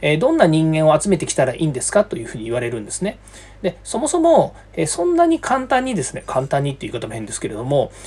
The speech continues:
えー、人を揃えて、えー、ディーエックスをするのではなくて、まずやりたい事業や、事業、えー、事業じゃないですね、やりたい事業や、えー、ビジョン、目標に基づいてですね、えー、こう、社内のですね、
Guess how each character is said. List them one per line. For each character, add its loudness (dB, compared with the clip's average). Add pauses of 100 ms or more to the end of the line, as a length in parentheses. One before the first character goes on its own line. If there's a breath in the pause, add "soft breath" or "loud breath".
(120 loud breath)
え -2
ー、 -16
人 6
を 6
揃 4
え 4
て、 4 (100)
え -2
ー、 -2
デ 0
ィ 4
ー 2
エ 4
ッ 0
ク -6
ス -2
を 0
す -4
る 0
の 0
で -4
は -8
な -2
く -12
て、 -2 (220 loud breath)
ま -2
ず 2 (100)
や 4
り 0
た 2
い 2
事 0
業 2
や、 -2 (120)
事 -4
業、 -6 (120)
え -2
ー、 -4
事 2
業 2
じ -10
ゃ -8
な -8
い -14
で -12
す -10
ね、 -2
や 4
り 0
た 2
い 2
事 -2
業 0
や、 0 (240 loud breath)
え -4
ー、 -2
ビ 0
ジ 4
ョ 6
ン、 0
目 0
標 0
に 0
基 0
づ -6
い -6
て -2
で -8
す -6
ね、 0 (160 soft breath)
え -4
ー、 -20
こ -2
う、 -20
社 6
内 2
の -14
で -10
す -6
ね、 0